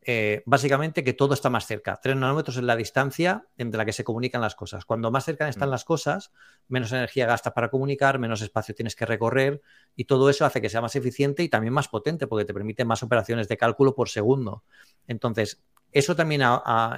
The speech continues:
Speaker 1: servirá para enfriar un poco más todo esto. De hecho, Apple Silicon, eh, no se calienta tanto como se calentaban los Intel, precisamente porque, por la arquitectura unificada. Entonces, yo creo que eso también es una de las cosas que veremos ahora con los, con los iPhone nuevos y con los chips nuevos sobre todo.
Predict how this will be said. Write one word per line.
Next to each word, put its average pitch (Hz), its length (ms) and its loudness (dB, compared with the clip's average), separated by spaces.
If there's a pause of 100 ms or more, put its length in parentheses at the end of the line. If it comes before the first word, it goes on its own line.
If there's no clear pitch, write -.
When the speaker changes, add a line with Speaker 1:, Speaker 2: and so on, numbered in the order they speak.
(120)
Speaker 1:
servirá 120 460 0
para 139 200 4
enfriar 123 640 0
un 120 120 -6
poco 110 220 -2
más 104 240 -2
todo 98 220 0
esto. 123 240 -4
De 101 80 -2
hecho, 113 160 0
Apple 110 180 -2
Silicon, 135 480 0 (380)
eh, 92 560 -4
no 104 500 -10
se - 140 -6
calienta 117 340 0
tanto 127 240 -2
como 98 160 -8
se 110 140 -12
calentaban 104 320 -4
los 110 160 -8
Intel, 123 260 -2
precisamente 117 520 -4
porque, 120 360 -2
por 110 160 -2
la 104 80 2
arquitectura 101 520 -2
unificada. 113 580 0 (400)
Entonces, 117 200 -2
yo 120 120 6
creo 135 100 6
que 139 80 6
eso 143 100 0
también 135 240 2
es 131 120 -4
una 143 100 -2
de 127 100 2
las 113 140 0
cosas 127 180 -4
que 127 120 -2
veremos 110 320 0
ahora 117 260 4
con 101 240 -4
los, 95 320 -8
con 107 180 -6
los 92 160 -8
iPhone 110 380 -2
nuevos 110 500 0 (240)
y 123 120 -6
con 117 180 -2
los 104 160 -6
chips 127 300 0
nuevos 123 240 2
sobre 117 220 0
todo. 143 420 2